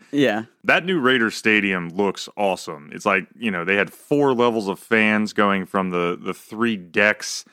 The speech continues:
Speaker 2: and then, of course, those on the ground. So
Speaker 1: Yeah.
Speaker 2: just wanted to give a call out there. All the screens running around. I mean, it was just a great venue, it looked like, for a pay-per-view, especially the way W W E tends to just set everything up and get the stage and the
Speaker 1: Sure.
Speaker 2: ring together. So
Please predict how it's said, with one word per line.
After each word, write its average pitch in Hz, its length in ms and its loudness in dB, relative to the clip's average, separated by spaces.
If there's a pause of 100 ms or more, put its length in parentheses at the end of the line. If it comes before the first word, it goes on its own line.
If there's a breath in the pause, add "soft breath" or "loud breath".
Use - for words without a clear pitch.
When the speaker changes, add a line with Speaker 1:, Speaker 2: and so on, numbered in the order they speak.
(160 soft breath)
Speaker 2:
and 101 160 0
then, 104 120 2
of 95 120 0
course, 104 320 0
those 101 320 0
on 95 120 -4
the 87 80 -6
ground. 95 500 0
So 98 380 2
Speaker 1:
Yeah. 107 240 2
Speaker 2:
just 143 160 0
wanted 147 240 2
to 117 60 4
give 113 180 2
a 101 40 2
call 110 280 2
out 110 160 2
there. 110 180 4
All 131 140 2
the 101 100 -4
screens 120 680 -6
running 123 260 0
around. 123 540 2
I 117 80 0
mean, 127 120 0
it 175 120 2
was 151 120 -2
just 117 220 0
a 107 140 2
great 104 560 0
venue, 92 600 -2
it 90 140 -4
looked 98 300 -2
like, 90 320 2
for 113 360 2
a 87 60 0
pay-per-view, 107 720 0
especially 104 360 -4
the 101 80 0
way 95 160 0
W 98 360 0
W 95 280 -2
E 92 180 -8
tends 95 380 -4
to 92 240 -2 (580 soft breath)
just 110 200 -2
set 120 260 2
everything 101 520 -2
up 98 280 0
and 87 120 -6
get 92 140 -4
the 85 100 -14
stage 95 600 -2
and 82 100 -12
the 76 60 -14
Speaker 1:
Sure. 113 140 0
Speaker 2:
ring 107 180 0
together. 101 420 -2
So 92 320 -2